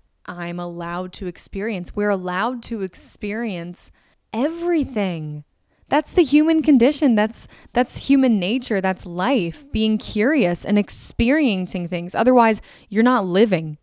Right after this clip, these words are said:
And I know some of the experiences can be bad and scary and shake your core belief system,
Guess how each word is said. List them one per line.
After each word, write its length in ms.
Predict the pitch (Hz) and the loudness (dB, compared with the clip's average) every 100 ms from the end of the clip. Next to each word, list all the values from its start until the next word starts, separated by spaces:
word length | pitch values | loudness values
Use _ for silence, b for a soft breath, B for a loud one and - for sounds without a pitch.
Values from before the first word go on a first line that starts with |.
| _ _ _ - | _ _ _ -2
And 60 | 208 | 2
I 40 | |
know 160 | 233 262 | 4 4
some 180 | 277 269 | 4 2
of 100 | 247 | 2
the 140 | 262 | 0
experiences 640 | 233 - 226 226 226 226 - | -2 -4 -2 0 -2 -4 -6
can 140 | 220 | -4
be 100 | 202 | -4
bad 800 | 180 196 214 214 202 196 190 180 | -4 -6 -2 0 2 2 0 0
and 160 | 170 165 | -2 -4
scary 960 | - - - 202 208 214 202 185 175 | -4 -6 0 4 8 8 6 4 2
and 420 | 170 170 170 165 - _ _ _ | 0 -2 -4 -6 -12 _ _ _
shake 640 | - - - 202 202 214 - - | -14 -8 0 4 4 2 -12 -12
your 340 | 202 196 202 | -4 2 2
core 380 | 185 - 214 208 | 2 -2 2 4
belief 360 | 196 190 208 208 | 2 0 -2 -2
system, 760 | - 180 - 170 160 160 170 | -2 -2 -4 -4 -4 -4 -8